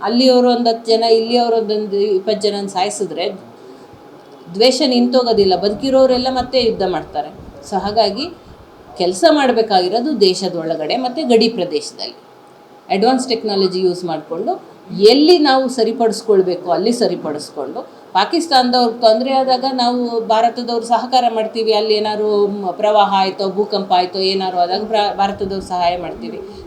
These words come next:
ನಮಗೇನಾದ್ರು ತೊಂದ್ರೆ ಆದ್ರೆ ಅವ್ರು ತಕ್ಷಣ ಸಹಾಯ ಮಾಡ್ಬೇಕು.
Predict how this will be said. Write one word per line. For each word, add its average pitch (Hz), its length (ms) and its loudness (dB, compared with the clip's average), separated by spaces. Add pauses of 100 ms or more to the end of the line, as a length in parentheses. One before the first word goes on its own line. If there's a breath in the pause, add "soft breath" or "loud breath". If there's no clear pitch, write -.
ನಮಗೇನಾದ್ರು 254 640 2
ತೊಂದ್ರೆ 208 340 -2
ಆದ್ರೆ 190 240 -2
ಅವ್ರು 208 240 2
ತಕ್ಷಣ 202 340 -6
ಸಹಾಯ 175 380 -4
ಮಾಡ್ಬೇಕು. 156 540 -8